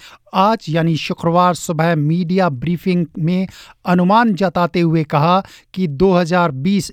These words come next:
इक्कीस में ग्रॉस डोमेस्टिक प्रोडक्ट यानी जीडीपी भारत की नेगेटिव में जा सकती है। उन्होंने कहा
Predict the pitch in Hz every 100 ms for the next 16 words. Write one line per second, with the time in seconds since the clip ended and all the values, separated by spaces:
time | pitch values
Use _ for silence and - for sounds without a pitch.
0 | - 185 - 226 233 - 185 165 143 -
1 | _ - 139 185 214 - 147 175 170 160
2 | - 151 - 175 180 202 - 170 143 175
3 | 175 131 143 175 190 175 190 196 - _
4 | - 120 160 185 190 185 180 156 139 151
5 | 160 160 143 143 135 143 - 147 - 147
6 | 139 143 143 _ _ - - - 185 202
7 | 196 180 165 208 233